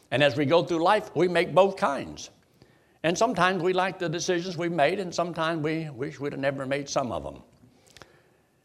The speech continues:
So he says there in the next verse, "Then said I, Lo, I come in the volume of the book. It is written of me." That's Psalms chapter forty and verse seven.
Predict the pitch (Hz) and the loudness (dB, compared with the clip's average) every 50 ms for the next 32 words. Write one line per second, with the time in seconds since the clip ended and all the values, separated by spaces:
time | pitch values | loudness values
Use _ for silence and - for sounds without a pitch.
0 | _ _ _ _ _ _ _ - - 117 113 101 - 139 120 107 101 117 104 101 | _ _ _ _ _ _ _ -8 0 0 2 2 4 4 4 4 4 0 0 0
1 | 101 98 104 107 104 - 113 123 120 107 - - - 98 92 147 180 208 196 175 | 0 -2 -2 -2 -2 -2 -2 -2 -2 -2 -6 -8 -6 2 6 6 6 6 4 2
2 | - 214 202 180 175 170 170 156 151 151 151 151 156 160 175 190 202 190 - - | 4 6 6 8 8 8 6 6 8 8 8 8 8 6 2 0 -2 -4 -10 -14
3 | - - - - - - - _ - - 85 95 95 - - 127 147 160 165 160 | -20 -20 -20 -20 -20 -20 -20 _ -2 2 2 2 2 4 4 4 4 4 2 0
4 | 160 156 143 117 107 135 143 156 156 160 165 160 165 160 151 160 143 131 135 101 | 2 2 2 4 8 8 8 8 8 4 0 0 0 0 0 0 2 2 2 0
5 | - - - - - - - - _ _ _ - - 104 98 95 80 87 92 85 | 0 -4 -12 -18 -20 -20 -20 -20 _ _ _ -4 -2 0 0 0 -2 0 0 -2
6 | 85 98 113 117 110 113 104 92 90 80 69 71 - _ _ _ _ _ _ _ | -2 -2 -8 -8 -8 -6 -6 -6 -6 -8 -10 -14 -18 _ _ _ _ _ _ _
7 | _ _ - 92 - - - 127 117 113 107 - - - 131 107 - - 107 - | _ _ -6 -6 -2 2 4 4 4 4 0 -6 -2 -2 -2 -2 -2 -8 -12 -8
8 | - - 117 107 104 98 92 92 107 98 - - - - - - - 67 73 69 | -4 -4 -4 -4 -4 -6 -8 -6 -6 -6 -6 -6 -4 -4 -4 -4 -6 -10 -12 -14